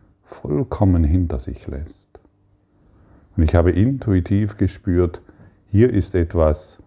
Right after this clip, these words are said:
was ich zwar nicht verstehe, aber mir dennoch das gibt,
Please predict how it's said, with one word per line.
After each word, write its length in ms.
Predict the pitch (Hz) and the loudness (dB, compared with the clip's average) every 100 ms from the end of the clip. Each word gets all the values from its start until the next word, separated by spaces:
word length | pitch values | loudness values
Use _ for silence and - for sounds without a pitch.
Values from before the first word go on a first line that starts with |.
| _ _ _ _ _ | _ _ _ _ _
was 160 | 85 90 | 0 0
ich 140 | 85 | -2
zwar 240 | - 82 78 | 0 2 4
nicht 320 | 98 - - | 0 -2 -4
verstehe, 720 | 101 - - 107 76 67 80 - _ _ _ _ _ _ _ _ _ _ _ _ - - _ _ - - | -6 -6 -6 -4 -4 -4 -8 -14 _ _ _ _ _ _ _ _ _ _ _ _ -20 -20 _ _ -8 0
aber 180 | 87 | 2
mir 200 | 85 82 | 4 2
dennoch 420 | 80 95 98 101 - | 2 2 2 0 -2
das 520 | - 90 87 - - | -2 -2 -2 -12 -6
gibt, 540 | 76 69 - _ - | -4 -4 -8 _ -20